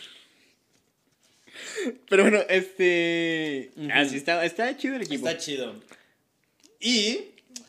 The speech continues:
Speaker 2: pues, este equipo de Boys tienen que enfrentarse a los siete, que son
Speaker 1: Como el
Speaker 2: como
Speaker 1: equipo de
Speaker 2: la Liga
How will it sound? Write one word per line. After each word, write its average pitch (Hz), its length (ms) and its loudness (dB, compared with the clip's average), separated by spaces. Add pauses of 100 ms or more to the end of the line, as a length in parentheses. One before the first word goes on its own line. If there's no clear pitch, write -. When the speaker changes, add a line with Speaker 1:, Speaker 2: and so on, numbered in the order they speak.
(140)
Speaker 2:
pues, 147 320 -4
este 175 280 0
equipo 170 360 -4
de 147 100 -2
Boys 151 420 -4
tienen 143 260 -4
que 143 100 -6
enfrentarse 139 720 -8
a 127 80 -2
los 117 220 -8
siete, 160 640 -4 (340)
que 123 100 -12
son 120 380 -10 (220)
Speaker 1:
Como 156 260 -2
el 147 60 -2
Speaker 2:
como 139 200 2
Speaker 1:
equipo 156 240 -8
de 131 380 -4
Speaker 2:
la 131 100 -2
Liga 139 160 0